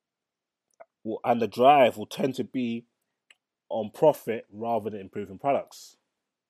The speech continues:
I'm sure many of us, especially our smartphone holders, can think, will think from time to time, they're just kinda scamming us. All this Siri, all these new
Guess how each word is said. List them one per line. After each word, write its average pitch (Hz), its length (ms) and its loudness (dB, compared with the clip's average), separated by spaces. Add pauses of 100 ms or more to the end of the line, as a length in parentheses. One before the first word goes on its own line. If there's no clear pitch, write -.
(1300)
I'm 113 140 -6
sure 131 380 0
many 127 400 0
of 113 140 0
us, 113 380 -4 (840)
especially 135 440 -2
our 127 100 -2
smartphone 143 680 4
holders, 131 640 4 (460)
can 131 80 -4
think, 135 360 -6 (960)
will 156 220 4
think 131 180 -2
from 110 120 -8
time 107 180 -4
to 92 60 -18
time, 107 340 -6 (760)
they're 156 80 2
just 151 160 -8
kinda 101 120 -12
scamming 98 380 -10
us. - 320 -20 (320)
All 113 160 -8
this 107 160 -10
Siri, 107 380 -8
all 107 180 -4
these 101 220 -10
new 104 280 -6